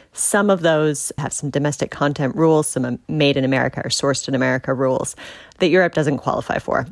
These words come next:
That's caused a lot of concern in Europe about companies shifting their investment over to the U S to qualify for these benefits. And the goal here is to try to find a way to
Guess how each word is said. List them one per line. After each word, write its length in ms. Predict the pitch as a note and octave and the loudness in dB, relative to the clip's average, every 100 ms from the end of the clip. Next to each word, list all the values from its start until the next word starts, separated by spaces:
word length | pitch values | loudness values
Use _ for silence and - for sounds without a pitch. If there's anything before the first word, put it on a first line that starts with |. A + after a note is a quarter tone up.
| - _ | -14 _
That's 140 | - - | -4 -2
caused 240 | - D#3 | -2 -2
a 80 | E3+ | 0
lot 160 | D3+ D3+ | 2 0
of 120 | - | -4
concern 460 | E3+ - D#3 D#3 | -8 -2 -2 0
in 120 | F#3 F3+ | -2 -2
Europe 280 | E3+ G3 - | -2 -2 -4
about 420 | C#3+ C3 B2+ - - | -2 -2 -2 -6 -8
companies 560 | C#3+ C3+ C#3 - - | -8 -4 -4 -6 -10
shifting 380 | - D#3+ - D3+ | -4 -4 -2 -2
their 160 | C#3+ C3+ | 0 -2
investment 440 | C#3 D3+ - C3+ | 0 -2 -2 -2
over 220 | C#3 D3 | 0 -2
to 100 | C#3+ | -4
the 120 | C#3 C#3 | -2 0
U 100 | D3 | 2
S 240 | D3 - | 0 -2
to 100 | D3+ | -8
qualify 420 | - B2+ C3+ - - | -4 -2 -2 -4 -2
for 80 | D3 | 0
these 120 | C3 | 0
benefits. 600 | - D#3 E3 F#3+ - - - - - - - | 0 -2 0 0 -2 -8 -12 -18 -18 -20 -8
And 160 | F3+ F#3 | -2 2
the 60 | F3+ | 2
goal 360 | F#3 A#3 A#3 | 4 4 4
here 280 | A3 G3+ F3 | 2 2 4
is 240 | D3+ D#3+ | 4 0
to 120 | - F3 | 0 -8
try 220 | - E3+ | -2 0
to 80 | F3+ | 0
find 300 | F#3 G3 G3 | 0 0 0
a 60 | |
way 420 | D#3 C#3 B2+ D3 - | 2 2 2 0 -4
to 540 | - D#3+ D3+ C#3+ C#3+ | -4 0 0 2 0